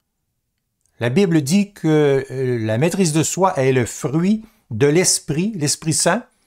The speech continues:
qui œuvre dans la vie de ceux qui se confient en Jésus-Christ. Quand nous avons des problèmes de frein avec nos véhicules, nous allons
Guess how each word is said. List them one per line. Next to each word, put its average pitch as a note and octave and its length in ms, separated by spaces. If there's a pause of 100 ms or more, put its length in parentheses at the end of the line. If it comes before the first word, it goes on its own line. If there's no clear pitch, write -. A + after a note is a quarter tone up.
(240)
qui D3 220
œuvre E3+ 380
dans B2+ 340 (300)
la B2+ 160
vie D3+ 140
de C#3+ 120
ceux D#3+ 220
qui D#3 120
se - 120
confient C3+ 400
en C3 60
Jésus-Christ. G#2+ 840 (880)
Quand C#3+ 140
nous C3+ 220
avons C3 340
des A2 180
problèmes C3 380
de A#2 100
frein C3+ 320
avec A#2 300
nos A#2 160
véhicules, B2 580
nous A#2+ 220
allons A#2+ 380